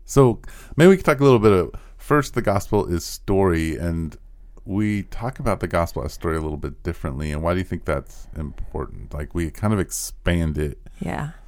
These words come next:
Speaker 1: Um,
Speaker 2: So I think when people hear the word gospel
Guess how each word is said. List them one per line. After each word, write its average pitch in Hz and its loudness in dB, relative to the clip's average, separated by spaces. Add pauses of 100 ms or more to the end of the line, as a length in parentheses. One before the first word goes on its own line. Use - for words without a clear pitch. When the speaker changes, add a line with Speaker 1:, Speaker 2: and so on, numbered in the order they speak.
(220)
Speaker 1:
Um, 76 -2 (160)
Speaker 2:
So 240 8
I 240 10
think 339 2
when 208 8
people 185 8 (840)
hear 233 6
the 202 10
word 170 6
gospel 151 4